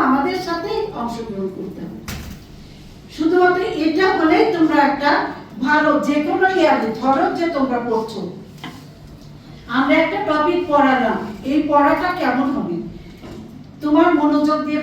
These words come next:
প্রথম শুনতে হবে, তারপরে পড়াটা করতে হবে। ঘরে যা ওই পড়াটা সেদিনকার পড়া, আজকে পড়ালাম, আজকে না, কালকে পড়ো। এই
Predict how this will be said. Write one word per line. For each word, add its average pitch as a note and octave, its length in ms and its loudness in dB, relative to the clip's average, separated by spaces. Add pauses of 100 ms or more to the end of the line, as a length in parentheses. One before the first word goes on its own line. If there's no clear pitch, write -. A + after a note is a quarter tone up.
প্রথম C4 240 -2 (120)
শুনতে A#3+ 400 -4
হবে, A3 240 -2 (460)
তারপরে C#4+ 320 0 (120)
পড়াটা B3+ 360 0 (140)
করতে A#3+ 280 -2 (100)
হবে। A3 220 -2 (540)
ঘরে D4+ 340 4
যা F4 100 4 (180)
ওই F4 120 4 (100)
পড়াটা F4+ 320 4 (100)
সেদিনকার F4 600 0
পড়া, G#3+ 220 -2 (320)
আজকে D#4 260 -4 (120)
পড়ালাম, C#4+ 420 2 (440)
আজকে D4 260 -8 (100)
না, F3+ 80 -8 (420)
কালকে C4 340 -6
পড়ো। F#3 180 -10 (720)
এই A#3+ 60 -6